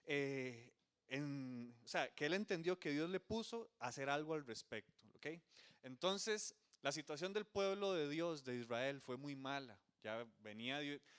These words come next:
de ser castigados y ya regresaron al, al, a, a su tierra, pero las murallas estaban caídas, ¿ok?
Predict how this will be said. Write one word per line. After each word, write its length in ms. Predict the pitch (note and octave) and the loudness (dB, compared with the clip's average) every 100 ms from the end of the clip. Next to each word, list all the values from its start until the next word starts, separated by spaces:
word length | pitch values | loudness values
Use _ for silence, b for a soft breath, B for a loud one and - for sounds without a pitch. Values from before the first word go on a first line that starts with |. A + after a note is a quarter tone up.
| B | B
de 120 | - A#2 | -8 -4
ser 200 | B2+ C3+ | -4 -2
castigados 760 | D#3 - D3+ E3+ F#3 G3 F#3+ | -4 -2 2 4 6 2 -2
y 40 | B2 | -4
ya 120 | A#2+ | -4
regresaron 420 | C#3+ D3 D#3 D#3+ | -4 -4 -4 -2
al, 140 | E3 E3 _ | -4 -4 _
al, 180 | C3+ B2 _ _ | -4 -4 _ _
a, 140 | A2+ A2 | -6 -6
a 120 | C#3 | -8
su 140 | C3 | -10
tierra, 500 | B2 G#3+ G3+ F#3+ A#3 - _ - _ - _ _ _ _ b b b b _ | -2 2 2 2 -6 -10 _ -20 _ -20 _ _ _ _ b b b b _
pero 260 | F#3+ G#3+ A#3 | 4 8 8
las 180 | G#3+ F#3 | 8 6
murallas 400 | F#3 D#3+ E3+ D#3+ | 4 2 0 -8
estaban 360 | - B2+ B2+ | -4 -2 -2
caídas, 420 | B2+ G#2 G2+ G#2+ | 0 0 0 -4
¿ok? 120 | B2 | -2